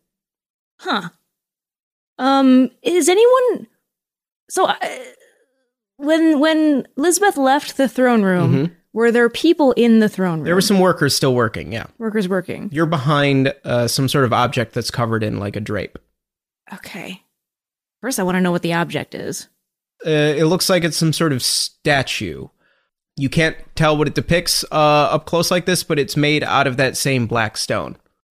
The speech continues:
Speaker 1: Okay. Uh, I wanna scoot around it. I wanna know what painting I was looking through.
Speaker 2: Okay. Uh, you turn in that direction and you see that it's, this painting looks much more dwarven.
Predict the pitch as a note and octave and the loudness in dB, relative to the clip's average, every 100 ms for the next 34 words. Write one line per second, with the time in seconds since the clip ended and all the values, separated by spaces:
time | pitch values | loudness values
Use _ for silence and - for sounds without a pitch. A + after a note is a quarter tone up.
0 | _ - - G3+ G3 _ _ _ - G#3+ | _ -16 -6 -4 -4 _ _ _ -4 0
1 | G#3 G#3 A3 A#3 A#3 G#3 - _ _ _ | 0 2 2 4 2 0 -6 _ _ _
2 | _ G4+ G3+ - - A#3+ G#3+ F#3+ G3 G3 | _ -12 -8 -6 0 2 2 2 2 2
3 | F#3+ - - - G#3+ C#4+ A#4 G#4 E4 D#4+ | 2 -2 -6 -6 -2 0 4 4 6 6
4 | D4 G3+ A#3+ - - A#3 A3+ G#3+ G3 - | 4 2 0 -2 -2 0 2 0 0 0
5 | F3+ F#3 E3+ F3 F#3 D#3 D#3 - - - | 0 0 0 -2 -4 -6 -8 -10 -10 -12
6 | F#3+ _ - C3 C3 D#3 A3 _ _ _ | -14 _ -10 -4 0 0 -2 _ _ _
7 | _ _ _ _ _ - D3 C#3 C3+ C3+ | _ _ _ _ _ -4 0 4 4 4
8 | C3+ C3 C#3+ E3 D#3+ - G#3 A3 G3 F3+ | 2 2 0 2 0 0 2 4 2 0
9 | E3+ E3 E3 F3+ - F3+ F3 D#3 D3+ D3+ | -2 0 0 0 0 -2 0 0 2 2
10 | - F3+ E3+ E3+ D3 D3+ D3+ - - _ | 0 -2 -2 -2 -2 -2 -2 -4 -6 _
11 | _ _ _ - D#3+ A#3+ - - G3 G3 | _ _ _ -6 0 2 0 0 0 2
12 | F#3 F3+ E3 - _ _ - D#3 D#3+ - | 4 4 2 -4 _ _ -2 0 0 2
13 | D3+ D3 D3 C#3+ C3+ A#2 A#2+ C3 G#2+ F2+ | 2 2 2 2 2 0 0 2 0 -6
14 | - | -10